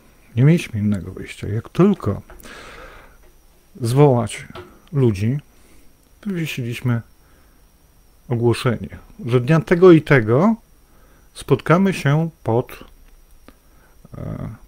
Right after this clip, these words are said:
po, pod Polaneksem jeszcze wtedy, przystanek, jak jest na, na ulicy Przemysłowej, przy Konwarcie. Tam jest kapliczka,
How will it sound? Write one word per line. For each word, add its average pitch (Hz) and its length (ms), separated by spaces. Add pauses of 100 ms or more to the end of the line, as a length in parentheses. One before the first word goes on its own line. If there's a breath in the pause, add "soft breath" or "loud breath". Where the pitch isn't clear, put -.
po, 143 220 (340)
pod 131 180
Polaneksem 135 680
jeszcze - 260
wtedy, - 340
przystanek, 117 640
jak 101 140
jest - 240
na, - 100 (720 loud breath)
na 113 100
ulicy 110 280
Przemysłowej, 120 680 (360)
przy - 240
Konwarcie. 113 800 (1300 soft breath)
Tam 139 220
jest 120 160
kapliczka, - 640